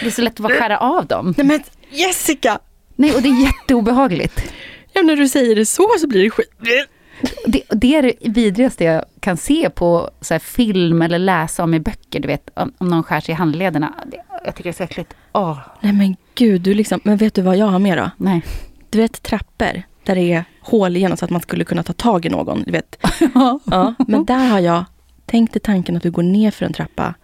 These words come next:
Speaker 2: och någon tar en kniv och snittar
Speaker 1: <gasps>
Speaker 2: hälsenan på
Speaker 1: Nej,
Speaker 2: dig.
Speaker 1: men gud, vad äckligt. Och du, åh, det är ju samma kategori som mina handleder, känner jag.
Speaker 2: Ja.
Speaker 1: Åh,
Speaker 2: Och
Speaker 1: fy.
Speaker 2: vet du nu en till? Men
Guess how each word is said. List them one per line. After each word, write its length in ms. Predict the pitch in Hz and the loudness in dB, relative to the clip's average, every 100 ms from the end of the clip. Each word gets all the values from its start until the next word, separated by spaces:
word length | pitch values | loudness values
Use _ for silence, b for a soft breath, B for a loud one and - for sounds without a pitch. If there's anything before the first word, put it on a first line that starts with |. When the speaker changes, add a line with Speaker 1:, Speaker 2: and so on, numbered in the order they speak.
| _ - | _ -4
Speaker 2:
och 140 | 180 | -2
någon 240 | 175 165 | 0 -2
tar 140 | - 170 | -2 -4
en 100 | 170 | -4
kniv 280 | - 185 160 | -2 -2 -2
och 80 | 165 | -8
snittar 500 | - 190 170 - - | -6 -6 -6 -4 -2
Speaker 1:
<gasps> 140 | - | 0
Speaker 2:
hälsenan 480 | 190 - - 220 165 | 0 0 0 -2 -2
på 80 | - | 0
Speaker 1:
Nej, 80 | - | 0
Speaker 2:
dig. 80 | |
Speaker 1:
men 20 | 415 | 0
gud, 120 | 427 | 0
vad 20 | 440 | -2
äckligt. 280 | - 427 - - | -2 -4 -6 -6
Och 140 | - 285 | -2 0
du, 120 | 302 523 - 233 - | -2 -6 -4 -4 0
åh, 280 | - 262 196 | 2 2 2
det 120 | 247 | 2
är 80 | 240 | 2
ju 140 | 214 196 | 0 -2
samma 320 | 214 180 180 | -4 -2 -4
kategori 480 | 214 175 190 180 175 | -8 -4 -2 -2 -4
som 140 | 170 | -4
mina 180 | 170 165 | -4 -4
handleder, 420 | 180 165 175 165 | -4 -4 -6 -6
känner 220 | 165 160 | -8 -8
jag. 140 | - - | -8 -8
Speaker 2:
Ja. 280 | - 196 254 - _ _ _ _ | -2 0 0 -2 _ _ _ _
Speaker 1:
Åh, 200 | 226 226 - - - - | -4 -4 -8 -18 -8 0
Speaker 2:
Och 140 | 233 | 2
Speaker 1:
fy. 240 | 262 214 214 | 2 0 0
Speaker 2:
vet 240 | 277 277 - | 0 2 0
du 100 | 226 | 2
nu 160 | 240 | 4
en 120 | 233 | 2
till? 320 | 226 339 - - _ _ _ - | 0 -2 -2 -10 _ _ _ -14
Men 140 | - | -12